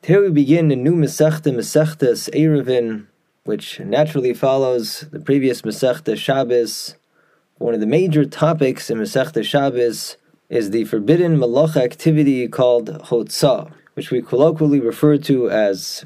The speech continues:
an act of carrying. Now, in order to approach an understanding of the Malacha of Hotzah, we have to be familiar with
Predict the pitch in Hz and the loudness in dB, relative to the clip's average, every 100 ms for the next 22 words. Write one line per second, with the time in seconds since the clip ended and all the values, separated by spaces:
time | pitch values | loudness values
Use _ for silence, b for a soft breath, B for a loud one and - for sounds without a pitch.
0 | - 113 120 - 98 160 - 165 165 143 | -8 -2 0 0 -4 -6 0 4 4 2
1 | 131 120 156 b b - 127 190 165 160 | 0 -6 -12 b b -2 2 2 2 2
2 | 151 156 160 156 156 127 123 117 - 143 | 0 2 2 2 0 -2 -2 -2 2 2
3 | 151 131 120 104 80 110 95 - - 104 | 2 0 -2 -2 -2 -2 -4 -12 -10 -4
4 | 110 127 117 101 101 - 101 110 120 113 | 0 0 -2 -4 -4 -2 0 0 0 -2
5 | 113 - 117 - 117 170 180 135 120 120 | -4 -8 -10 -6 -2 2 2 2 2 0
6 | - | -4